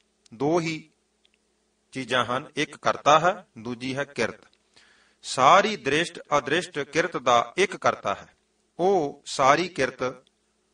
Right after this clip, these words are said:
ਉਸ ਕਰਤੇ ਵਾਹਿਗੁਰੂ ਜੀ ਦੀ ਹੈ। ਉਹ ਕਰਤਾ ਸਾਰੀ ਕਿਰਤ ਨੂੰ ਰਚ ਕੇ, ਕਿਰਤ ਵਿੱਚ ਆਪ ਬਿਰਾਜਮਾਨ ਹੋ ਕੇ,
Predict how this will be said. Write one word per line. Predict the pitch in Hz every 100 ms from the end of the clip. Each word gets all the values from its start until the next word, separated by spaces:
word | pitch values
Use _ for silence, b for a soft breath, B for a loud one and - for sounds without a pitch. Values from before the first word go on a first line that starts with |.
| _ 170
ਉਸ | 180 202 175
ਕਰਤੇ | 151 147 165
ਵਾਹਿਗੁਰੂ | 165 139 151 151
ਜੀ | 123 117
ਦੀ | 107
ਹੈ। | 92 - _ _ _ -
ਉਹ | 190
ਕਰਤਾ | - 131 - 135 143 143
ਸਾਰੀ | - 131 147 175
ਕਿਰਤ | - 170 185
ਨੂੰ | 180 143
ਰਚ | 120 117
ਕੇ, | - 139 143 _ _ _ _ _ -
ਕਿਰਤ | 165 190
ਵਿੱਚ | 170 160 160 -
ਆਪ | 127 139 151 151
ਬਿਰਾਜਮਾਨ | 127 127 127 143 165
ਹੋ | 160 123
ਕੇ, | - 123 131